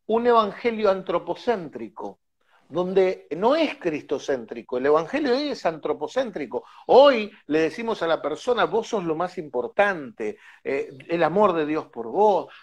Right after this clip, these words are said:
Dios te recibe a vos, eh, nosotros te vamos a cuidar a vos", y ponemos al hombre en el centro de la historia, y hemos llamado, hemos sacado a Dios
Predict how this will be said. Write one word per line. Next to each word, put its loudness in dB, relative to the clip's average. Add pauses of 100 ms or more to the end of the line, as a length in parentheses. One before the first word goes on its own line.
Dios -2
te -2
recibe -4
a 4
vos, 8 (180)
eh, -6
nosotros -2
te -6
vamos -6
a -6
cuidar 0
a 4
vos", 6 (200)
y -10
ponemos -2
al 4
hombre 2
en -4
el -2
centro -4
de -6
la -8
historia, -6 (460)
y -2
hemos -2
llamado, 0
hemos -10
sacado -4
a 4
Dios -6